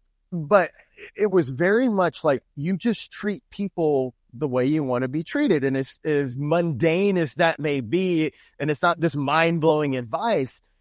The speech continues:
it's what I was shown. And then my grandma was this, like, very happy, very joyful,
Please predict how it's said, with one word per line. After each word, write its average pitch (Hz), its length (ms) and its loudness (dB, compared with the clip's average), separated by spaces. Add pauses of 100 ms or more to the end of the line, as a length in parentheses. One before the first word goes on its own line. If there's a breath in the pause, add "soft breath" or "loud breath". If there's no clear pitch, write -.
(140)
it's 190 180 2
what 196 140 6
I 151 120 4
was 135 160 -2
shown. 226 440 0
And 151 120 0
then 147 360 -2
my 131 200 -4
grandma 127 800 0 (840)
was 151 240 -2
this, 131 380 0 (440)
like, 139 160 2
very 175 720 4
happy, 143 580 0
very 170 500 0
joyful, 127 680 -2